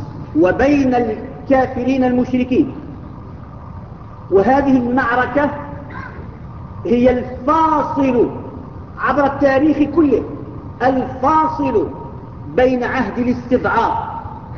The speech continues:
وعهد القلة وعهد غير التمكين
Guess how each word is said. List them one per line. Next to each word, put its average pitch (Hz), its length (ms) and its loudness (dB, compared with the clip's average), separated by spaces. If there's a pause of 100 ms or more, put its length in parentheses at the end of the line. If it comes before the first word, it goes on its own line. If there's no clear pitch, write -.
(760)
وعهد 208 400 2
القلة 226 600 2 (1500)
وعهد 233 400 4
غير 262 260 6
التمكين 254 880 2